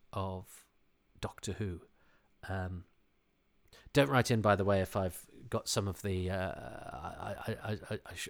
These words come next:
I should have checked if I'd wanted to show off some, uh, th-, I mean, when was this, when was this on? Yeah, yeah, do that, uh, do that. I mean, thirty odd years ago. So,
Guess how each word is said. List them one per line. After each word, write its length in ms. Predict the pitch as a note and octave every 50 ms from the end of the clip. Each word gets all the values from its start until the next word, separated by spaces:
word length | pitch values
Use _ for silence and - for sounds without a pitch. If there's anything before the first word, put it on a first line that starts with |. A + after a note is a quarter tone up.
| - -
I 20 |
should 200 | - - G#2 F#2
have 80 | - -
checked 300 | - - - - - -
if 120 | - -
I'd 100 | F2+ F2
wanted 240 | F2 F2 E2+ - -
to 80 | -
show 180 | - - G2 F#2
off 160 | F2 E2+ - - - - - - - - -
some, 280 | - - A2 G2 G#2 - -
uh, 180 | - G#2 G#2 G2+ G#2 - - - - -
th-, 120 | - - _ - - _ _ _ _ _ _ _ _ _ _ -
I 80 | - F#2+
mean, 160 | G2+ G2 F#2+
when 160 | G2 F#2+ F#2+
was 140 | F#2+ F2 -
this, 300 | G#2+ F#2+ - - - -
when 160 | G#2 G#2+ G#2
was 120 | G2+ F#2+
this 180 | - A2 G2+ -
on? 300 | A2+ A2 A2 G#2 G#2 A2+ -
Yeah, 160 | - E3 G3 - - A3 A3+ B3+ C#4+ D#4 D#4+ D#4 C#4+ C4 C4 B3+ A#3+ A#3 A3+
yeah, 140 | - - - - - - - - - - - - - - - - - - - - - - - - - -
do 120 | - E2 C#2+
that, 160 | C2+ C2 -
uh, 680 | - - - - - - - - - - - - - G1+ -
do 60 | -
that. 500 | G1+ - - - - - - - A2+ B2+
I 20 | -
mean, 140 | G#2+ A2 G2
thirty 340 | - - A#2+ G2+ - A2+
odd 180 | G#2+ G2 G2 F#2
years 220 | G#2+ G2+ F#2+ F2
ago. 300 | F2 E2+ - F2 E2 E2 E2+
So, 400 | - - - G2+ F#2 F#2 F2+